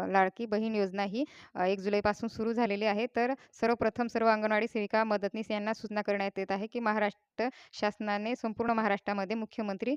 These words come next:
अ, माझी लाडकी बहीण योजनेची घोषणा ही केलेली आहे. तर, अ, जी, अ, मुख्यमंत्री माझी लाडकी बहीण योजनेची घोषणा झाली आहे, त्या घोषणेअंतर्गत, अ, जे महिला पात्र होणार आहे,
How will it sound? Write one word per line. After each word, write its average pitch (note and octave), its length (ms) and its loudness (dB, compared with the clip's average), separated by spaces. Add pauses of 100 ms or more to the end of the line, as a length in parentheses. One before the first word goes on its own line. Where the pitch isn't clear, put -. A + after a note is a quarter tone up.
(320)
अ, G3 420 4
माझी G3 420 2
लाडकी G3+ 320 2
बहीण G#3+ 280 0
योजनेची F#3+ 460 -2
घोषणा A3 280 -4
ही A3+ 200 -4
केलेली G#3+ 300 2
आहे. G#3 240 2 (380)
तर, A#3+ 280 4 (140)
अ, F#3+ 420 2
जी, G#3+ 260 0 (140)
अ, F#3 220 0
मुख्यमंत्री A3 540 -2
माझी G#3+ 420 0
लाडकी G#3 280 0
बहीण A3 240 -2
योजनेची G3+ 480 -2
घोषणा G#3+ 300 -2
झाली A3 180 2
आहे, G#3 120 0
त्या A3+ 300 2
घोषणेअंतर्गत, G#3 760 -2 (460)
अ, F#3 220 4
जे A3 200 2
महिला A3 320 2
पात्र G#3+ 440 4
होणार A3 320 4
आहे, G3 180 0